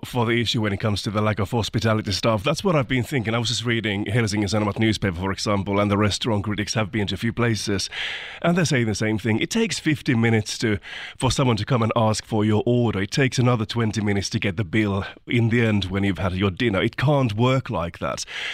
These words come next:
And it looks like what's happened is that during the lockdowns, when, when these people working in hospitality didn't have work, they found other careers. And I think it's very important for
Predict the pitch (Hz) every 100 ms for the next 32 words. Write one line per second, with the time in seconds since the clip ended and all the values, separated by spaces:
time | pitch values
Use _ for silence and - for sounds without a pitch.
0 | - - - 165 185 220 220 165 156 -
1 | 175 160 127 - 127 131 127 117 123 120
2 | 139 113 101 117 110 117 110 117 - 113
3 | 101 120 123 110 101 104 104 110 104 92
4 | 123 107 113 104 107 113 110 95 127 120
5 | 190 160 123 165 139 107 90 87 87 120
6 | 143 180 151 131 156 156 120 127 117 110
7 | 120 110 - 117 113